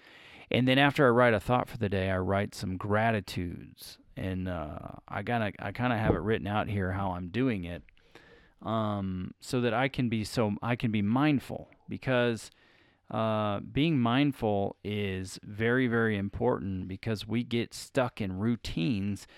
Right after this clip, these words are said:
and then we'll stop doing what got us to the point of where we are.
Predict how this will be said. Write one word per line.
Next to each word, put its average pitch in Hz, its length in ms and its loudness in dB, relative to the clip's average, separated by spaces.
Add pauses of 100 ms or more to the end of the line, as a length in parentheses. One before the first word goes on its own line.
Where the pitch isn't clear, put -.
(280)
and 110 140 0
then 110 140 2
we'll 98 100 2
stop 120 440 0
doing 104 640 0
what 101 340 0
got 107 260 2
us 92 220 -4
to - 100 -2
the 104 100 0
point 98 380 -2
of 98 160 -10
where 95 220 0
we 92 200 -4
are. - 460 -4